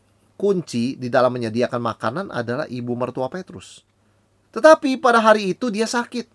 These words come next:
sehingga dia tidak bisa menyiapkan makanan. Tetapi Yesus datang dan menyembuhkan dia.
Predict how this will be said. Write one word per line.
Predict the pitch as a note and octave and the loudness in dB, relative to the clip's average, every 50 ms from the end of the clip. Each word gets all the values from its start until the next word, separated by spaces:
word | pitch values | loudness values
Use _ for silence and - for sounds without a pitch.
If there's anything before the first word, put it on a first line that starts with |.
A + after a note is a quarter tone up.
| _ _ _ _ _ _ _ _ _ _ _ _ - | _ _ _ _ _ _ _ _ _ _ _ _ -2
sehingga | - E3 F3 E3+ E3 D#3 | 0 0 4 4 4 4
dia | D#3 E3 | 4 2
tidak | D#3 - E3 E3 D#3+ D3 C#3+ E3+ C#3+ C#3+ | 2 0 -4 -6 -4 -2 0 -2 0 0
bisa | D3 C#3+ - - D3+ C#3+ | -4 -6 -2 0 0 0
menyiapkan | D3 C#3 C3+ C3+ C3 B2 - - B2 A#2 | 0 -4 -2 0 0 0 0 0 -4 -4
makanan. | G#2+ G#2 G2 - - G2 F2+ D#2+ E2 F#2 _ _ _ _ _ _ _ _ _ _ _ _ _ _ _ _ | -2 -6 -8 -8 -10 -12 -12 -14 -18 -20 _ _ _ _ _ _ _ _ _ _ _ _ _ _ _ _
Tetapi | _ - G2+ G#2 - - - D#3 E3+ D#2 D#2 D#2+ | _ -4 -4 -4 -4 -6 -10 -10 -10 -10 -14 -14
Yesus | D#2+ - A2 G2+ - | -14 -12 -14 -8 -6
datang | - A2+ A2 - E3+ D3+ F#2+ - _ _ _ _ _ _ _ _ _ _ _ _ _ - | -6 -4 -4 -6 -8 -10 -10 -16 _ _ _ _ _ _ _ _ _ _ _ _ _ -2
dan | B2+ C3+ | 0 0
menyembuhkan | C#3 C#3+ C#3 C3 C3 D3+ F#3 F#3 - A#2+ G#2+ F#2+ | 0 -2 -2 0 2 2 0 0 -2 -8 -8 -8
dia. | E2 D#2+ C#2 - C#2 | -10 -12 -14 -16 -20